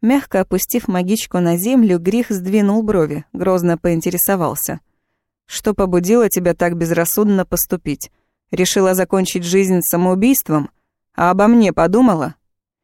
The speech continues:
«Не кипятись, у меня выхода не было.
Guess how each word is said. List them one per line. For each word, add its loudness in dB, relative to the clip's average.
«Не 0
кипятись, -2
у 0
меня 0
выхода -2
не 2
было. -6